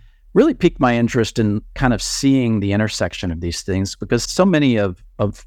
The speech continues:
the things that we talk about here on the podcast with my guest really kind of delve into that world. And I'm a very, very amateur futurist, but I think our interests do intersect. So before we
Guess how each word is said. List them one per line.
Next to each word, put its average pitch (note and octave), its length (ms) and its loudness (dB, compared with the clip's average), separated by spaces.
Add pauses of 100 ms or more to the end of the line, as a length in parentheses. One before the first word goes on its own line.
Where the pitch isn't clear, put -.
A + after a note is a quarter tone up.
(120)
the G#2+ 120 -2
things A2+ 260 2
that G#2 120 -2
we A2 140 2
talk - 320 -2
about E2+ 240 2
here F#2+ 140 0
on E2+ 80 0
the D#2+ 80 -6
podcast A#2+ 640 0
with F#2 100 -6
my G2+ 180 2
guest F2+ 480 -4 (640)
really A#2+ 480 4 (640)
kind B2+ 200 2
of G2+ 80 0
delve G#2 300 2
into B2 180 2
that F2+ 200 2
world. G2+ 420 0 (100)
And G2 160 0
I'm G2+ 200 2
a - 20 -2
very, G#2 400 0
very F#2+ 320 0
amateur G#2+ 640 -2 (340)
futurist, C#3+ 640 0 (1040)
but A2+ 260 -2
I A#2+ 80 2
think B2+ 260 0 (140)
our G2 560 0
interests A2+ 420 -2
do G2+ 260 0
intersect. F2+ 600 -4 (640)
So - 140 2
before G3+ 460 2
we B2+ 360 2